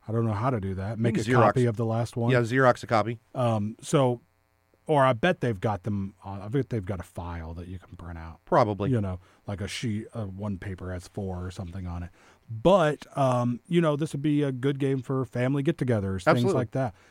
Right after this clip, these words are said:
Speaker 1: Because it is, you can make it simple enough that pretty much anybody could play it, like, once you explain a few concepts. But it does have a few extra little things going on for people who like meatier games, you know what I mean?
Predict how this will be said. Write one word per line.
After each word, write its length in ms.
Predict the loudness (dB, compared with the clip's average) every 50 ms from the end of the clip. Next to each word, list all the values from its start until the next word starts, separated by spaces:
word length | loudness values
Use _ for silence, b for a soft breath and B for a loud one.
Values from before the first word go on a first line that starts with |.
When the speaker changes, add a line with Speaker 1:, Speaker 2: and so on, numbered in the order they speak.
| b _
Speaker 1:
Because 280 | -4 0 0 0 2 2
it 80 | 0 0
is, 360 | 0 0 -2 -6 -14 -20 -20 _ _ _
you 200 | -10 -8 -8 -8
can 380 | -6 -4 -2 -2 0 0 0 0
make 200 | 0 0 -2 -4
it 100 | -8 -8
simple 380 | -4 -2 -2 -2 0 -2 -2 -2
enough 260 | 0 -2 -2 -4 -6 _
that 200 | -10 -10 -10 -12 _ _ _ _ -20 _
pretty 160 | -2 0 2 2
much 200 | 0 0 -2 0
anybody 400 | 0 0 2 2 0 0 0 -2
could 160 | -2 -6 -6
play 260 | -4 -4 -2 -2 -2
it, 80 | -4 -6 b b b b b -12
like, 120 | -6 -4
once 160 | -2 -2 0 0
you 60 | -2 -2
explain 460 | -2 -6 -10 _ -4 -2 0 0 0
a 60 | -2
few 180 | -2 -4 -4 -4
concepts. 560 | -2 -4 -2 -2 -4 -4 -4 -6 -6 -8 -12 b b b b b b -14
But 460 | 0 2 2 4 4 4 2 0 -2 -2
it 180 | -4 -4 -4 0
does 340 | 0 0 0 0 -2 -4 -4
have 520 | -4 -2 0 0 0 -2 -2 -6 -6 -12 _ -8
a 160 | -6 -6 -6
few 560 | -6 _ -4 -2 0 2 2 0 0 -4 -8 -10 _
extra 320 | -6 -6 -6 -2 -2 0
little 220 | 0 0 0 -2 -2
things 320 | 0 0 0 0 0 0
going 240 | 0 0 0 2 0
on 180 | 0 -2 -2 -4
for 120 | -4 -6
people 320 | -6 -6 -6 -4 -4 -4 -2
who 100 | -2 -2
like 340 | -2 -2 -4 -6 -8 -6
meatier 420 | -4 -2 -2 0 0 0 -2 -2 -4
games, 440 | -4 -6 -6 -6 -10 -12 -12 -10 -8
you 80 | -6
know 140 | -6 -6 -6
what 80 | -6 -6
I 40 | -6
mean? 220 | -6 -6 -8 -8